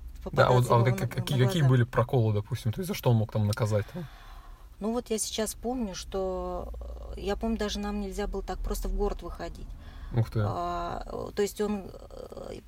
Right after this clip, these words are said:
Speaker 2: по-, как бы нас, э, прививал к тому, чтобы мы умели после тренировки сохраняться, то есть восстанавливаться. Если ты после тренировки будешь мотаться, ходить там по городу, лазить везде, то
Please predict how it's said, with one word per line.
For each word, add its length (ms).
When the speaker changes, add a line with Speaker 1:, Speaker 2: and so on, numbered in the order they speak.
Speaker 2:
по-, 140
как 180
бы 180
нас, 360
э, 400
прививал 440
к 40
тому, 200
чтобы 320
мы 320
умели 760
после 220
тренировки 500
сохраняться, 640
то 60
есть 240
восстанавливаться. 760
Если 300
ты 100
после 320
тренировки 460
будешь 240
мотаться, 440
ходить 400
там 200
по 120
городу, 500
лазить 440
везде, 340
то 240